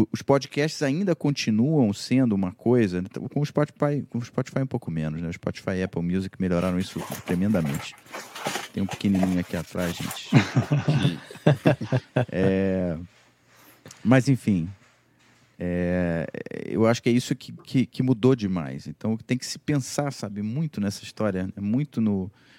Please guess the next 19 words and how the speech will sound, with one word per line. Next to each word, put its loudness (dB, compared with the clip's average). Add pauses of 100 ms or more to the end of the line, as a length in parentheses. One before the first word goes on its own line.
(120)
em -14
como, 0
em 0
como 2
os -4
podcasters -4
vão 0
se -8
colocar 0
nesse 0
mundo 0
que 0 (520)
é 2
extremamente, 0
é, -6
imagético, 2
né? 0
É -2
extremamente, 2